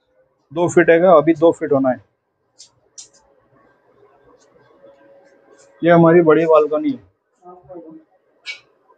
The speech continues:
चौदह feet लंबा नहीं, अठारह inch। यहाँ से ये feet होके बाहर निकलेगा। एटीन inches इसकी width आएंगी और इसकी height पन्द्रह inch।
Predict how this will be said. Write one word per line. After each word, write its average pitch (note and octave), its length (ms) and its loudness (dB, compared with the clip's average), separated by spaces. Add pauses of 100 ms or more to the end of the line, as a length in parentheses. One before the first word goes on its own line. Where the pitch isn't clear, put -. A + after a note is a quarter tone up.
(920)
चौदह D#3 300 2
feet D#3+ 240 -4
लंबा D3+ 300 0
नहीं, D#3 120 -2 (840)
अठारह E3 420 0
inch। F3 300 -6 (1400)
यहाँ D#3+ 220 2
से E3 220 2
ये D#3 80 4
feet D3+ 260 0
होके D#3+ 200 0 (960)
बाहर D#3 220 0
निकलेगा। C3+ 340 -4
एटीन D#3 340 -4
inches D#3+ 420 -6 (680)
इसकी F#3+ 340 -2
width E3 280 2
आएंगी B2+ 240 0
और C3 160 -4
इसकी D3 220 -8
height E3 260 0
पन्द्रह D3+ 300 0
inch। B2 160 -4